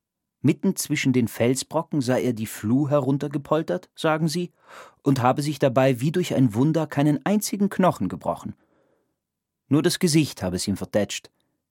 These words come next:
die rechte Hälfte. Darum sehe er so aus, wie er aussieht.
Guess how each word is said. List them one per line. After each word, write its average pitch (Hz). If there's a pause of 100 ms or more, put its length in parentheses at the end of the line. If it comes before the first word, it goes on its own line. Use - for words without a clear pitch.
die 98
rechte 123
Hälfte. 117 (720)
Darum 123
sehe 131
er 117
so 117
aus, 117
wie 120
er 110
aussieht. -